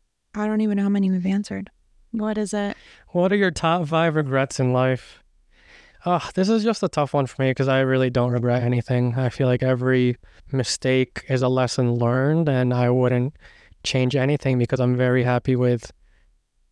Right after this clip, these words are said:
Speaker 2: just how, where I am today and the person that I'm working toward becoming.
Speaker 1: Okay, let's
Speaker 2: Um,
Speaker 1: rephrase it then. What are, what is at least one thing, what is one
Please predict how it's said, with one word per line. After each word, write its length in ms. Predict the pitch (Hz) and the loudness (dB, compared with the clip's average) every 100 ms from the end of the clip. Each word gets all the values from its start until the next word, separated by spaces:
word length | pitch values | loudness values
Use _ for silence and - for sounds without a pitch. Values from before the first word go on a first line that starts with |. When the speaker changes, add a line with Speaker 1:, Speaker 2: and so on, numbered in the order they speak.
| _ _ - - | _ _ -20 -4
Speaker 2:
just 360 | 139 123 - | -2 -2 -4
how, 440 | - - 131 127 131 | -6 -2 0 2 2
where 260 | 135 135 | 2 2
I 100 | 135 | 2
am 180 | 135 131 | 2 0
today 300 | 143 131 127 | 0 2 2
and 100 | 123 | 2
the 60 | 123 | 0
person 460 | - 127 - 127 | 0 -2 0 0
that 120 | 123 120 | 2 2
I'm 440 | 123 123 143 135 - | 0 0 -4 -8 -4
working 340 | 139 - 131 | -4 -2 -2
toward 280 | 131 127 123 | 0 0 0
becoming. 600 | 127 - 143 131 120 120 - _ _ _ _ _ _ _ - - | -2 -2 0 0 0 -4 -8 _ _ _ _ _ _ _ -20 -4
Speaker 1:
Okay, 180 | 131 127 | 0 2
let's 160 | 131 131 | 2 2
Speaker 2:
Um, 100 | 240 | 0
Speaker 1:
rephrase 260 | - 202 | -2 -4
it 100 | 185 - | -4 -4
then. 280 | 180 185 - _ | -4 -6 -10 _
What 360 | 202 214 220 | -6 -4 -4
are, 460 | 240 254 262 254 254 | -4 -2 -2 -2 -4
what 300 | - 208 226 | -6 -4 -4
is 240 | 254 269 - | -2 -4 -6
at 180 | - - | -8 -4
least 320 | 214 202 - | -4 -4 -6
one 460 | 196 202 208 208 | -6 -4 -2 -2
thing, 640 | 214 - 202 196 190 196 196 - - - - | -4 -4 -4 -2 -2 -4 -6 -14 -20 -16 -6
what 140 | 233 | -4
is 120 | 240 214 | -4 -4
one 760 | 202 208 202 208 214 220 | -4 -4 -2 -2 -2 -4